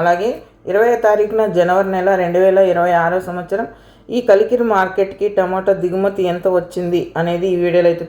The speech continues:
తెలుసుకున్నాం. కలికిరి మార్కెట్కి దిగుమతి ఎంత వచ్చింది స్టాక్ నైట్ అని తెలుసుకునే ముందు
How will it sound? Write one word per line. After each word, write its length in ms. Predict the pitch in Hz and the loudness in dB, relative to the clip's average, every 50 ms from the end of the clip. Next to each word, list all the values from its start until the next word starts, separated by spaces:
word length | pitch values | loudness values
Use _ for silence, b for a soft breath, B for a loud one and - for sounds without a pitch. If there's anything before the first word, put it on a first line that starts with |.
| - | -6
తెలుసుకున్నాం. 400 | 170 170 - - 196 196 240 269 - B B B B B B B 208 | -6 -6 -6 -8 -6 -6 -6 -6 -8 B B B B B B B 0
కలికిరి 320 | 214 220 220 254 247 247 240 233 | 0 0 0 0 0 0 0 0
మార్కెట్కి 400 | 240 233 - 233 214 196 202 185 175 | -2 -2 -4 -8 -8 -8 -10 -8 -6
దిగుమతి 380 | 196 190 214 214 226 214 220 220 202 180 | -4 -4 -4 -2 -2 -4 -2 -2 -4 -4
ఎంత 140 | 185 185 202 202 196 | -4 -2 0 0 0
వచ్చింది 320 | 196 - 202 196 196 196 196 - | -2 -2 -4 -2 -2 -2 -4 -4
స్టాక్ 340 | - 190 185 185 180 185 185 185 | -4 -2 -2 -2 -2 -4 -4 -4
నైట్ 300 | 175 180 180 175 190 165 - - | -4 -4 -4 -4 -4 -6 -4 -4
అని 120 | 180 180 175 170 185 | -6 -6 -4 -4 -4
తెలుసుకునే 420 | 180 180 170 - - 220 220 214 208 202 185 | -4 -4 -6 -10 -8 -2 -2 0 0 0 -2
ముందు 180 | 185 185 220 | -2 -2 -4